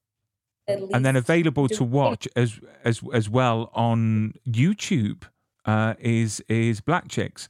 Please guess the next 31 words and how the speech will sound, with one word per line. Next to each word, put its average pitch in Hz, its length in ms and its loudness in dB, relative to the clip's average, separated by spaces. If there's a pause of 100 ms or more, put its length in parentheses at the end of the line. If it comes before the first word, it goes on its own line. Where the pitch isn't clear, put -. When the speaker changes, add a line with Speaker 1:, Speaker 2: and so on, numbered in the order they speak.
(420)
Speaker 2:
um, 113 360 0 (260)
which, - 540 0
which 123 280 2
I 120 120 4
will 143 300 2
be 131 140 2
watching 127 380 0
straight 123 360 0
af-, 117 380 -4
af-, - 480 -4
after 123 320 0
this 113 240 0
interview, 120 640 0 (420)
'cause, 113 480 2
um, 107 460 0 (260)
what 170 160 4
I 180 60 4
like 170 300 0
about 104 280 0
it, 110 100 -2
it's 127 220 -2
filmed 175 300 2
in 120 100 4
black 107 240 -2
and 110 80 2
white, 117 320 0
which 104 240 -2
I 107 80 0
think's 113 240 -2
quite 101 240 -4
nice, 101 420 -2